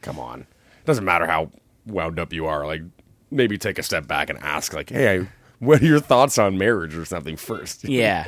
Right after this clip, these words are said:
Speaker 2: no kidding.
Speaker 1: And Brie even said, like, if I pulled that shit at a baseball game or something, she'd be like,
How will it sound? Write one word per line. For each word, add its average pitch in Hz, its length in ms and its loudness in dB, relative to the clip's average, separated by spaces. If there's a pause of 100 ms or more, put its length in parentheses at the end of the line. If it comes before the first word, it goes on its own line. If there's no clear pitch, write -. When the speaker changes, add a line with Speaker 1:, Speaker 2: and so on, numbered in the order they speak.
(300)
Speaker 2:
no 101 200 -8
kidding. 90 320 -10 (580)
Speaker 1:
And 127 100 -2
Brie 147 200 6
even 110 100 2
said, 92 180 -4
like, 87 120 -2
if 85 100 -6
I 101 80 2
pulled 90 200 -4
that 87 120 -2
shit - 240 -6 (600)
at 87 120 -4
a - 20 -6
baseball 90 380 -2
game 107 160 0
or 101 40 -2
something, 117 220 0
she'd 85 120 -8
be 87 80 -2
like, 80 140 -6